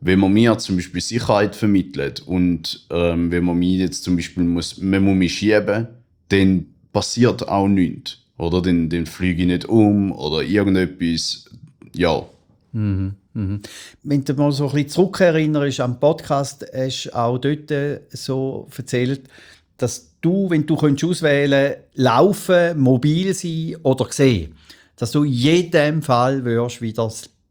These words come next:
Speaker 2: das Licht zurück
Speaker 1: Ja, garantiert.
Speaker 2: wieder würdest
Speaker 1: Ja,
Speaker 2: sehen.
Speaker 1: ja.
Speaker 2: Dann bräuchtest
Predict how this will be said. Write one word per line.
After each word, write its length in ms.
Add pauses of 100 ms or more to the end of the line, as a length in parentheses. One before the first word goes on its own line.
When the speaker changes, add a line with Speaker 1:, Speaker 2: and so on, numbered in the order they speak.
(120)
Speaker 2:
das 140
Licht 360
zurück 400
Speaker 1:
Ja, 220
garantiert. 600
Speaker 2:
wieder 180
würdest 220
Speaker 1:
Ja, 60
Speaker 2:
sehen. 260
Speaker 1:
ja. 80 (360)
Speaker 2:
Dann 160
bräuchtest 720